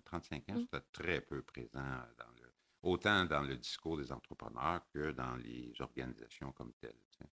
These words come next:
Speaker 1: Alors, il y a une évolution des gens qui travaillent pour travailler à travailler, oui, mais avec quelque chose qui fait du sens.
Speaker 2: J'ai lu ce livre-là il y a quelques années. Moi aussi, ça m'a marqué. Puis je me souviens, quand on s'était parlé, euh, en préparation au podcast,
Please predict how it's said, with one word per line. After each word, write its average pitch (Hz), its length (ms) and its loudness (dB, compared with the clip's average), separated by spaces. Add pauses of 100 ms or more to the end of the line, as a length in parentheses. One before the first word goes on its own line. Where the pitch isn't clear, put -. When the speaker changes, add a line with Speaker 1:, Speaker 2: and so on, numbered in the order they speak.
(520)
Speaker 1:
Alors, 73 160 4
il 76 80 0
y 80 40 4
a 80 60 4
une 80 140 2
évolution 90 760 4
des 78 180 0
gens 85 200 0
qui 67 320 -10 (440)
travaillent 80 400 6
pour - 140 -12
travailler 71 680 2
à 73 240 2 (100)
travailler, 73 680 -2
oui, 87 340 0
mais 69 240 -6 (120)
avec 73 280 -6
quelque 69 160 -6
chose - 180 -6
qui - 80 -18
fait - 140 -6
du - 100 -14
sens. - 200 -6 (760)
Speaker 2:
J'ai 226 220 6
lu 247 220 10
ce 247 160 6
livre-là 196 400 4
il 233 80 8
y 208 60 6
a 190 100 6
quelques 196 320 2
années. 202 320 8
Moi 220 180 10
aussi, 208 260 4
ça 240 160 8
m'a 190 120 10
marqué. 190 320 6
Puis 202 340 0
je 220 100 4
me 208 60 10
souviens, 247 160 10
quand 233 160 10
on 220 60 6
s'était 208 180 8
parlé, 208 560 10
euh, 196 160 10
en 190 100 6
préparation 196 540 10
au 233 60 8
podcast, 233 520 8